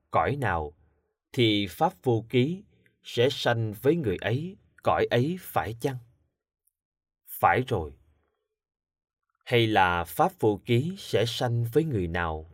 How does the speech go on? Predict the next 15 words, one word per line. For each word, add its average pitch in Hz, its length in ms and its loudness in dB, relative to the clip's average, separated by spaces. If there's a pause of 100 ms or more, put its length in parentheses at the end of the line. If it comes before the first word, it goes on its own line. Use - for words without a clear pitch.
cõi 82 240 -2
nào, 85 360 -2 (540)
thì 113 220 2
pháp 180 280 -8
bất 196 140 -2 (120)
thiện 92 340 -2 (100)
sẽ 113 220 0
sanh 107 420 0
với 143 180 0
người 101 200 -2
ấy, 156 380 -4 (200)
cõi 87 240 0
ấy 143 320 -4
phải - 340 -14
chăng? 135 160 -6